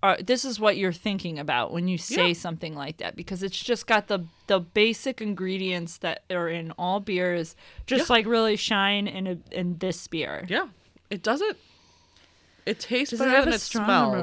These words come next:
Speaker 1: aroma? I didn't
Speaker 2: It,
Speaker 1: really
Speaker 2: it
Speaker 1: give it a
Speaker 2: did to
Speaker 1: whiff.
Speaker 2: me when I first poured it.
Speaker 1: Yeah. See, that's what made me
Speaker 2: So
Speaker 1: think of Coors Light, actually, because I think from an aroma standpoint, it's very similar to some of those, like, North American domestics.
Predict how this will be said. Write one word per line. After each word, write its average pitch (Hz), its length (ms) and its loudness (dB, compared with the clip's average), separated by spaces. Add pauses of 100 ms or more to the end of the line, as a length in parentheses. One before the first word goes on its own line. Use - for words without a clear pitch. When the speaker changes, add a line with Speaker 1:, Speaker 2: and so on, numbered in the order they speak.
(140)
Speaker 1:
aroma? 220 140 0
I 226 120 0
didn't 254 280 0
Speaker 2:
It, 180 80 -8
Speaker 1:
really 214 140 0
Speaker 2:
it 214 80 2
Speaker 1:
give 226 120 -2
it - 20 -6
a 214 40 0
Speaker 2:
did 208 180 2
to 202 100 -2
Speaker 1:
whiff. 294 80 0
Speaker 2:
me 269 160 -2
when 233 200 -2
I 190 120 2
first 165 420 -4
poured 117 280 -6
it. 104 160 -6
Speaker 1:
Yeah. 160 340 -6 (420)
See, 311 200 6
that's 302 260 8
what 302 120 4
made 294 140 6
me 262 120 4
Speaker 2:
So - 80 0
Speaker 1:
think 240 220 2
of 208 180 0
Coors 226 320 2
Light, 233 220 6
actually, 160 580 -4
because 220 220 -2
I 233 100 6
think 285 240 4
from 254 240 2
an 220 140 2
aroma 214 480 0
standpoint, 269 720 0
it's - 240 -6
very 214 260 0
similar 214 480 -2
to 185 80 -6
some 202 300 -4
of 185 100 -10
those, 185 300 -2
like, 175 180 -2
North 175 240 -4
American 170 540 -4
domestics. 160 400 -4